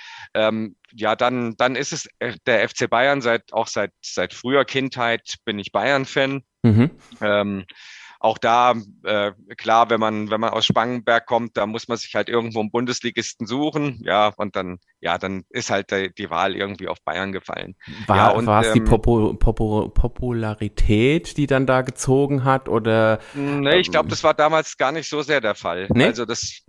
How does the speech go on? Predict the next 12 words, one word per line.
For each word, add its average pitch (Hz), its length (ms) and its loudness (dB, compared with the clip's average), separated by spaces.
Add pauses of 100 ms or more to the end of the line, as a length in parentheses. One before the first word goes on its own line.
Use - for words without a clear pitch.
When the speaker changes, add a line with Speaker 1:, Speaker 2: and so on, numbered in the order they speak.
Speaker 1:
nee, 127 340 0
ich 139 120 -6
denke, 147 480 0 (500)
ähm, 120 460 0 (880)
zu - 180 -10
der 131 260 0
Zeit, - 720 -2 (600)
ja, 110 360 0
war 127 160 0
das - 160 -8
eigentlich 147 580 -8
eher 147 540 2